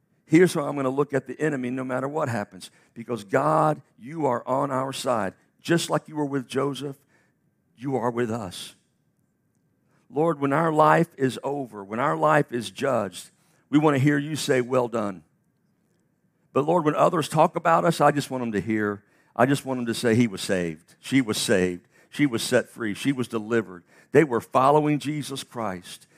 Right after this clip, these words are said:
They were empowered. They were equipped, and they were serving him. So, Lord, I pray that you do that in us.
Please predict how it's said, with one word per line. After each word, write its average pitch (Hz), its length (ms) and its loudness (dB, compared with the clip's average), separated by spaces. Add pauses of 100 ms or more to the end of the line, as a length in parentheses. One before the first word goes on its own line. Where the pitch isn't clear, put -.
(140)
They 156 160 6
were 156 180 0
empowered. 120 640 0
They 180 140 10
were 165 220 4
equipped, 120 420 0
and 104 100 -4
they 127 120 2
were 95 140 -8
serving 120 520 -6
him. 101 360 -16 (1120)
So, 135 60 0
Lord, 143 180 2
I 139 60 6
pray 139 180 4
that 131 220 0
you 131 60 -6
do 127 200 0
that 95 220 2
in 92 100 -12
us. 107 400 -16